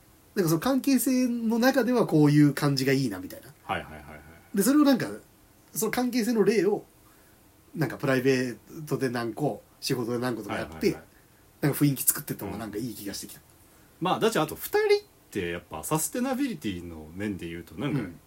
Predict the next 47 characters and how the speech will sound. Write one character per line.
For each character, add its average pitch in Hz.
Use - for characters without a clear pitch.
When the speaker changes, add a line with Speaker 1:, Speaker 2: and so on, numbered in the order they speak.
Speaker 2:
結 -
構、 82
な 107
ん 98
だ 85
ろ 76
う -
な、 76
鋭 135
い 107
と -
い 76
う 73
か。 73
Speaker 1:
あ 135
あ、 120
ま 160
あ 160
そ 151
う -
ね。 131
Speaker 2:
や 131
っ -
ぱ -
チ -
ー 339
ム 143
っ -
て -
な 101
る 92
と、 82
や 85
っ -
ぱ 78
複 -
数 311
人 262
集 233
ま 240
る -
と -
な 87
ん 98
か -
ず 113
っ 113